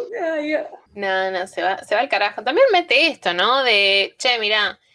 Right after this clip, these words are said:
Speaker 2: yo me eduqué de cierta forma". Cuando tiene toda esta metáfora, Katie, que vea al grupo de los pibes en el, en el shopping, que se están comportando como animales, es excelente.
Speaker 1: Ah, sí.
Speaker 2: Por favor, es,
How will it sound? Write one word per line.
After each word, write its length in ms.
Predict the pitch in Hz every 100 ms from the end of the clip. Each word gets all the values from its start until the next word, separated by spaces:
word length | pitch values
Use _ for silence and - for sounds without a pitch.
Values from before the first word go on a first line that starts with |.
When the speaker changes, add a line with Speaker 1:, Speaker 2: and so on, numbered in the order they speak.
| _ _
Speaker 2:
yo 420 | - - 254 285 302 -
me 240 | 208 214
eduqué 300 | 208 190 233
de 60 | 269
cierta 400 | - 247 247 254
forma". 600 | - 226 247 269 302 349 403 _ _ _ -
Cuando 240 | 214 226
tiene 200 | 226 349
toda 140 | - 277
esta 180 | -
metáfora, 500 | 202 185 180 185 170
Katie, 560 | 170 170 175 170 180 208 _ _ _ _
que 120 | - 185
vea 680 | 202 233 233 202 185 180 - _ -
al 180 | 196 202
grupo 320 | 214 226 247
de 120 | 220
los 160 | 196 190 _
pibes 500 | 226 240 233 233 -
en 180 | 190 180
el, 640 | 180 175 175 170 170 170 _ -
en 120 | 196
el 80 | 196
shopping, 520 | - 233 214 208 233 - _ _ _ _ _ _
que 100 | 214
se 60 | 202
están 200 | 226 262
comportando 540 | 277 220 202 214 226
como 180 | 208 196
animales, 760 | 185 180 196 180 190 254 - _ _
es 140 | - 277
excelente. 340 | 285 220 247
Speaker 1:
Ah, 220 | 269 247 202
sí. 440 | - 220 220 151 _ _ - _ -
Speaker 2:
Por 140 | 233
favor, 360 | - 233 269 240
es, 500 | 254 - - -